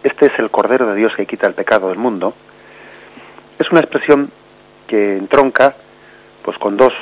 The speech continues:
dos imágenes del Antiguo Testamento. Una es la del siervo doliente, el siervo doliente que lo tenemos, eh, Isaías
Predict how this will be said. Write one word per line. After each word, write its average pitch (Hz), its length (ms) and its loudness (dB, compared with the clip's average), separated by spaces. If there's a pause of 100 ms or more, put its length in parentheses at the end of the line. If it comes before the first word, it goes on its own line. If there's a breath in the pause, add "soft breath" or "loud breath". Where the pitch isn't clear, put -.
dos 110 540 -4
imágenes 110 440 -4
del 104 120 -4
Antiguo 101 340 -4
Testamento. 85 640 -10
Una 135 160 2
es 135 80 0
la 120 80 4
del 98 160 0 (100)
siervo 117 280 2
doliente, 107 580 0 (1500 loud breath)
el - 80 -14
siervo 104 280 0
doliente 107 380 -2
que 101 80 -6
lo 101 80 0
tenemos, 110 340 -2 (720 loud breath)
eh, 98 480 -4 (100)
Isaías 113 560 -2